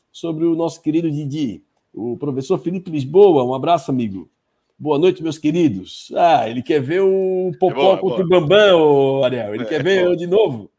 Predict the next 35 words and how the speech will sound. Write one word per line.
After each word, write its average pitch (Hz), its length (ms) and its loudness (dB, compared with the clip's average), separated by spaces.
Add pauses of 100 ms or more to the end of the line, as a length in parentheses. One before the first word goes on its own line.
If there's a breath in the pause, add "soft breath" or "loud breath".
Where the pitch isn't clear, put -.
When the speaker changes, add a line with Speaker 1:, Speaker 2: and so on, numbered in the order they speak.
(300 loud breath)
Speaker 2:
Pô, - 80 -8
Speaker 1:
O 269 40 4
Popó 220 60 4
Speaker 2:
assisti 160 240 0
Speaker 1:
contra 359 240 2
Speaker 2:
essa 226 140 2
Speaker 1:
o 359 40 0
Speaker 2:
também. 208 300 2
Speaker 1:
Bambam. 180 200 4 (300 loud breath)
Speaker 2:
Assisti 196 520 -4
essa 233 160 -2
também. 196 560 0
Vou 233 140 -4
contar 196 260 -6
um 208 80 0
Speaker 1:
Ah, 214 80 4
Speaker 2:
detalhe. 196 240 2
Speaker 1:
é. 127 40 -14
Speaker 2:
Tá, 160 220 -10
tá, 151 140 -10
Speaker 1:
Passou 151 420 -2
aí, 202 220 0
Speaker 2:
cara, 247 180 0
Speaker 1:
não? - 140 -14 (220)
Speaker 2:
tava 320 220 2
via-, 151 160 -10
não, 202 160 -2
tava 127 240 -2
viajando, 214 560 -4
tava 175 160 -2
voltando 170 260 -6
pra 220 120 -6
Speaker 1:
É. - 20 -6
Speaker 2:
Argentina, 165 380 -10
né? 135 160 -16